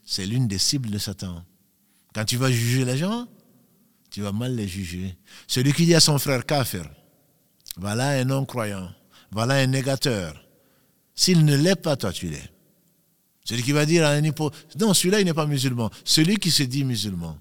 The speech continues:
On entend souvent ça. S'il dit ashhadu an la ilaha illallah, ashhadu anna Muhammad rasulullah, sallallahu alayhi wa sallam, il est musulman. Parmi les musulmans, il y a deux catégories. Il y a l'hypocrite, que Allah sait, et qui a des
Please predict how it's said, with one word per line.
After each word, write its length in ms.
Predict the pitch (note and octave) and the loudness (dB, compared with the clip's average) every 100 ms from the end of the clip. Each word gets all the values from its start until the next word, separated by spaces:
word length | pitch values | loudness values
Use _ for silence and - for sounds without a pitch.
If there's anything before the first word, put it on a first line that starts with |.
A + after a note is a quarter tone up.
| - _ _ _ - | -18 _ _ _ -14
On 100 | G#2+ | -10
entend 220 | D3+ A#3 | -6 -4
souvent 260 | - A2 F#2+ | -4 -6 -8
ça. 220 | - G#2 _ _ _ _ _ _ _ _ | -10 -14 _ _ _ _ _ _ _ _
S'il 320 | - A#3+ D#3+ | -8 -4 -2
dit 80 | C3 | -2
ashhadu 320 | A#2 A#2 G#2+ | -2 -4 -6
an 100 | G#2 | -8
la 200 | G#2+ A2 | -8 -10
ilaha 260 | G#2+ G2+ G2+ | -10 -10 -8
illallah, 460 | G2+ G2 G2+ G2+ - _ | -8 -10 -10 -12 -14 _
ashhadu 320 | - - G#2 | -10 -8 -8
anna 160 | G#2 G#2 | -8 -8
Muhammad 420 | G2+ - B2+ A#2+ | -10 -10 -8 -8
rasulullah, 680 | G2+ F#2+ - A#2+ A#2+ B2 C3+ A#2 _ - | -8 -6 -8 -8 -10 -10 -12 -12 _ -12
sallallahu 400 | - G#2+ G2 G2 | -8 -6 -6 -4
alayhi 140 | F#2+ | -4
wa 80 | G2 | -4
sallam, 320 | - A3+ A#3+ | -4 -4 -2
il 100 | F#3+ | 0
est 80 | D3 | 2
musulman. 680 | D#3+ G3 G3 A3 A3+ F#3+ C#3+ - _ _ _ _ _ | 2 2 2 -2 -4 -6 -8 -14 _ _ _ _ _
Parmi 260 | A#2+ B2+ C#3 | -4 0 2
les 100 | B2+ | 2
musulmans, 320 | C3 D3+ F3 | 2 2 2
il 40 | |
y 20 | |
a 40 | C#3+ | 2
deux 140 | C3 | 0
catégories. 720 | D3+ D#3 E3 E3+ F#3+ F#3+ D#3 - - - | -2 -4 -2 0 2 0 -2 -8 -20 -12
Il 160 | A#2 C3 | -4 0
y 60 | C3 | 0
a 60 | |
l'hypocrite, 680 | B2+ G#3 A3+ - G#3+ - - - _ | 0 0 -2 -4 -4 -4 -6 -10 _
que 100 | - | -8
Allah 320 | A2+ G#2 G#2 A2+ | -6 -4 -2 0
sait, 340 | - D4+ D#4+ - _ _ _ _ _ - - _ _ _ _ | 2 0 -6 -16 _ _ _ _ _ -20 -20 _ _ _ _
et 100 | A2 | -10
qui 240 | G#2+ A#2 G#2+ | -8 -6 -6
a 100 | G2+ | -6
des 280 | F#2 F2+ | -8 -8